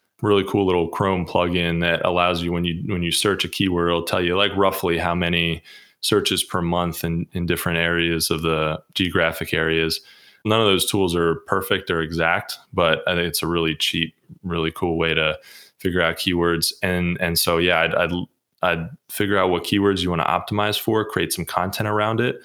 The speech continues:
or reach out to, um, search engine result pages or serps. So when you do a search, all the pages that come up, those are serps.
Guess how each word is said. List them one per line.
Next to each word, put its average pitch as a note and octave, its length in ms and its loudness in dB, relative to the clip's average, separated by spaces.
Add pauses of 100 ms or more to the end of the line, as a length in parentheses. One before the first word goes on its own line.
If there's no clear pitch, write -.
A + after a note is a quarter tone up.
(300)
or G2 160 4
reach G2+ 300 2
out G2+ 220 4
to, F2+ 280 0 (180)
um, E2 600 -2 (520)
search - 380 0
engine F2 300 0
result F2 560 0 (120)
pages G#2 500 0
or D#2 120 0
serps. - 600 0 (420)
So F2+ 220 2
when E2+ 140 2
you E2+ 100 0
do E2 120 2
a D#2+ 60 0
search, F2+ 380 0
all E2 100 2
the D#2+ 60 0
pages E2+ 340 -4
that E2 100 -8
come F2+ 140 -2
up, F2+ 160 -4
those D#2+ 240 0
are D#2 60 -2
serps. - 540 0